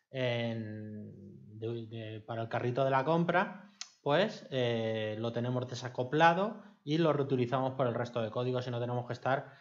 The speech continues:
copiando y pegando el código en, en otros sitios. Bueno, ahora espero que más o menos quede claro. Eh, pues, eh, nada más. Eh,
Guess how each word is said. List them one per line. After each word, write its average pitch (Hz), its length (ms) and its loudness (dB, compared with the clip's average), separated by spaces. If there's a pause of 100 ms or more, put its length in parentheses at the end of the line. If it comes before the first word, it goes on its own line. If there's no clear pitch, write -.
(140)
copiando 135 480 2
y 131 40 0
pegando 131 380 2
el 127 140 0
código 143 500 2
en, 117 560 -4
en 113 100 -4
otros 110 280 -8
sitios. 101 480 -18
Bueno, 107 220 -10
ahora 110 280 -8 (1160)
espero 170 380 4
que 160 60 4
más 147 180 4
o 151 40 2
menos 147 200 4
quede 127 260 2
claro. 120 580 2
Eh, 123 1200 0 (1600)
pues, 123 1160 4
eh, 110 920 -4
nada 113 180 0
más. 202 480 0
Eh, 120 560 0